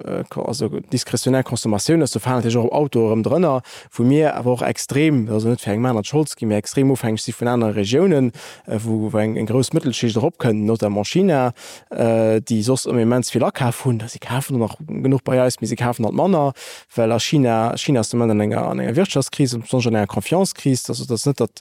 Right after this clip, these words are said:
sind immer noch ganz viele, äh, Haushalte, die genug Ersparnis aus China, aber die Chinesen, das tun nicht wie die Amerikaner, als vorsichtig an, äh, Sport, die so, da geht's nicht aus, das ist schlecht, weil, äh, wenn sie Sport, dann, äh,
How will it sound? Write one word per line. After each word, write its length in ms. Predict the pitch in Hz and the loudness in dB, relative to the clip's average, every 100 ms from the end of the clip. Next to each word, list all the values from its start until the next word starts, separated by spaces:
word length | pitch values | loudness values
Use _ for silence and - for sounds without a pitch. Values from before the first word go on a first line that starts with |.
| - - - | -18 -18 -10
sind 160 | - 160 | 0 2
immer 140 | 139 | 4
noch 80 | 127 | 2
ganz 260 | 143 143 | 2 0
viele, 400 | - 143 131 113 | 2 4 4 4
äh, 60 | 107 | 4
Haushalte, 480 | 135 151 135 120 113 | 2 0 0 0 0
die 140 | 117 | 2
genug 320 | 117 120 139 - | 2 4 2 0
Ersparnis 480 | 127 - 202 139 | -2 2 2 2
aus 100 | 127 | 0
China, 240 | - 156 123 | 0 2 2
aber 80 | 110 | 2
die 520 | 113 - - - 147 | 2 0 -4 -12 -10
Chinesen, 320 | - 139 156 | -2 2 2
das 120 | 117 | 2
tun 180 | - 131 | 2 2
nicht 160 | 147 - | 2 0
wie 40 | |
die 60 | 123 | -2
Amerikaner, 460 | 113 117 160 175 123 | 0 0 0 2 2
als 120 | 120 | 0
vorsichtig 640 | - 175 139 - 123 - | 2 2 2 -2 -6 -4
an, 280 | - 120 110 - - - - - | 0 0 -2 -8 -20 -20 -18 -2
äh, 200 | 120 110 | 2 2
Sport, 320 | - 220 220 | 2 0 2
die 60 | |
so, 120 | 165 160 | 4 4
da 80 | 139 | 4
geht's 240 | 139 - | 2 0
nicht 160 | 123 123 | 0 2
aus, 220 | 185 131 | 2 0
das 120 | - | -4
ist 80 | 117 | -6
schlecht, 540 | - - 165 180 - | -4 0 0 0 -2
weil, 100 | 110 | 0
äh, 60 | 110 | 0
wenn 800 | 107 123 123 131 127 127 123 117 | -2 -4 -4 -6 -8 -4 0 2
sie 80 | 117 | 2
Sport, 340 | - - 160 | 0 0 2
dann, 200 | 123 120 | 2 2
äh, 420 | 120 117 117 120 | 2 2 2 0